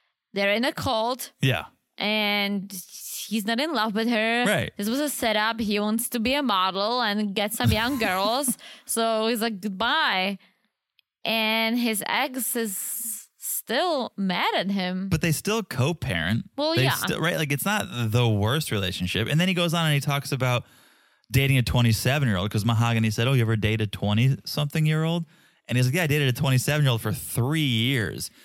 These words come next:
Speaker 2: That didn't work out 'cause she didn't accept his kids." And Mahogany's all skeptical of this, but I don't see how that's really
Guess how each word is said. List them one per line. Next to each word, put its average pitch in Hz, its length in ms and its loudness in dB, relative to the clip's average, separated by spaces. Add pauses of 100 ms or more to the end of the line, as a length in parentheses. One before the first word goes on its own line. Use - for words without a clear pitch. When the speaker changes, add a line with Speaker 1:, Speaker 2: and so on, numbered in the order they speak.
(160)
Speaker 2:
That 135 160 -2
didn't 151 160 2
work 120 180 2
out 123 160 0
'cause 110 120 0
she 120 100 -2
didn't 110 180 2
accept 104 320 -2
his 98 160 -2
kids." 127 460 -4 (760)
And 147 100 0
Mahogany's 214 480 0
all 175 140 0
skeptical - 960 -2
of 95 120 -2
this, 110 180 0
but 117 260 0 (640)
I 202 120 -2
don't 277 160 -4
see 170 180 0
how 139 140 2
that's 123 420 0 (1040)
really 123 540 2